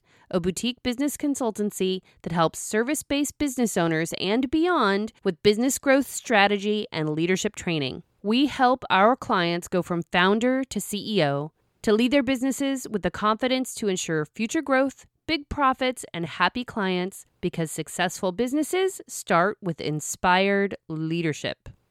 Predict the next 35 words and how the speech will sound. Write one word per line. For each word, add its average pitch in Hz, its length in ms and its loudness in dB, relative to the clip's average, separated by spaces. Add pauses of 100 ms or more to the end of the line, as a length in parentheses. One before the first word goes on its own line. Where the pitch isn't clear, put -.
(180)
So - 160 2
if 220 100 4
you've 220 120 2
been 330 120 4
around 339 280 4
here 320 120 0
for 302 160 0
a 302 60 6
while, 220 640 4
you 208 160 2
know 202 160 8
that 190 180 -2
some 285 280 0
episodes 233 500 2
are 233 140 2
practical, 202 640 -2 (260)
here 214 220 2
to 226 80 4
help 202 260 0
you 214 120 -2
with 185 180 0 (320)
all 220 320 6
aspects 185 600 0
of 156 260 -4
building, 170 560 4 (260)
scaling, 165 800 2 (320)
and 175 160 2
leading 175 300 4
your 160 120 4
business 147 600 -4
with 165 120 0
style 262 540 0
and 233 220 -2
with 254 120 2
excellence. 117 800 -8